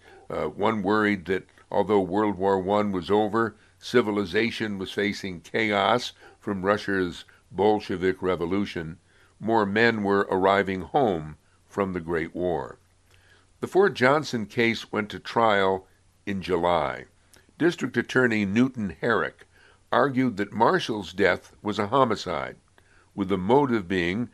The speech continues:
that Bostwick Derry had become jealous of attentions that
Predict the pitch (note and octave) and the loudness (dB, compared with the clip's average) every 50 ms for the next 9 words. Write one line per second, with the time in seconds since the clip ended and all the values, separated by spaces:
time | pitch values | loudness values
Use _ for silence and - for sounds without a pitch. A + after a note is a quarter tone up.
0 | _ _ _ - - G2 G2+ G2 - G2 G#2 A2 A#2+ A#2+ - B2+ B2+ B2+ G2+ G2+ | _ _ _ -6 0 0 0 0 2 2 2 2 2 0 -2 -4 -4 -4 -2 -2
1 | F#2+ F#2+ F2+ F2 E2+ E2 F2 F#2+ F#2+ - _ _ _ _ _ - G#2 G2+ F2 G#2 | 0 2 2 2 2 2 0 -2 -4 -8 _ _ _ _ _ -4 -4 -4 -2 -4
2 | G2+ - - G2+ F#2+ F#2+ E2 D2+ D#2+ G#2+ B2 B2 G2+ F2+ F2 E2 - - _ _ | -6 -4 -2 -4 -4 -4 -6 -2 4 4 4 4 4 2 -2 -2 -6 -12 _ _
3 | _ _ - - E2 F#2 F#2+ - - - A#2+ A#2 A#2 G#2+ - G#2+ G#2 G2+ G2 F2+ | _ _ -14 -12 -10 -10 -10 -10 -6 -4 -4 -4 -4 -6 -6 -6 -4 -4 -6 -8
4 | - F2 F2 F2 E2+ | -4 -2 -2 -2 -2